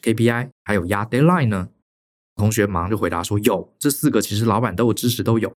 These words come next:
好，那我说很好，第一关过了，表示老板是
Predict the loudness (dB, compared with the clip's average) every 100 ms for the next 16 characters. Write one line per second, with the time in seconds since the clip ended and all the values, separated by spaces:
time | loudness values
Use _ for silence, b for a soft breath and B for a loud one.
0 | _ _ _ _ _ _ -2 -2 0 0
1 | 0 2 0 0 0 -2 -4 _ _ 4
2 | 6 4 2 0 -4 -16 _ 2 2 -4
3 | _ _ _ _ _ -4 -2 2 2 2
4 | -4 -2 -4